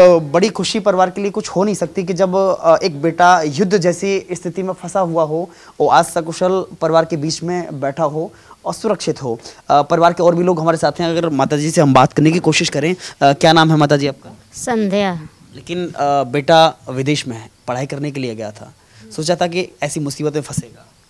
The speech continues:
Speaker 2: हमको नहीं मालूम था कि ऐसा मुसीबत में फंसेगा,
Speaker 1: हम्म।
Speaker 2: नहीं मालूम था हमारा बेटा ऐसा मुसीबत में फंसेगा।
Speaker 1: हम्म।
Speaker 2: हमने खेती बेच करके भेजा अपने बेटे को पढ़ने के लिए वहाँ पर।
Speaker 1: हम्म।
Speaker 2: उसके बाद से जलसा निक हो गई, बाद में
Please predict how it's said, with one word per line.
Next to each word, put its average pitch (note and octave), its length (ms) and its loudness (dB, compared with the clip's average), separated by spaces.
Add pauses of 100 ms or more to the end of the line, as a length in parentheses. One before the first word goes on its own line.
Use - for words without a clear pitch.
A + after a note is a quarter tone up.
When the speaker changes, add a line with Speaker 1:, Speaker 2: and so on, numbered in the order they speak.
(540)
Speaker 2:
हमको G#3+ 320 -6
नहीं A#3+ 200 -6
मालूम A3 280 -4
था A3 160 -10
कि A3+ 120 -12
ऐसा A3 220 -10
मुसीबत G#3+ 500 -12
में G#3+ 140 -10
फंसेगा, G3+ 500 -12 (240)
Speaker 1:
हम्म। D#3 100 -20 (760)
Speaker 2:
नहीं G3+ 160 -8
मालूम F#3+ 360 -8
था G3+ 140 -20
हमारा G#3+ 460 -6
बेटा G#3 280 -8
ऐसा G3+ 200 -10
मुसीबत G3+ 520 -12
में G3 200 -12
फंसेगा। F#3 380 -14
Speaker 1:
हम्म। D3+ 720 -16
Speaker 2:
हमने G3+ 220 -4
खेती G3+ 340 -10
बेच G3 200 -8
करके A3 280 -14
भेजा G3 320 -10
अपने G#3+ 260 -10
बेटे G#3 260 -10
को F#3+ 160 -14
पढ़ने G3 360 -12
के F#3+ 140 -12
लिए F#3+ 180 -10
वहाँ F#3 180 -10
पर। F#3 160 -16
Speaker 1:
हम्म। - 840 -18
Speaker 2:
उसके F3+ 160 -10
बाद G3+ 160 -6
से G3 220 -10
जलसा F#3+ 400 -10
निक G3+ 220 -10
हो G3 200 -8
गई, F#3+ 240 -8
बाद F#3+ 260 -6
में F#3 280 -8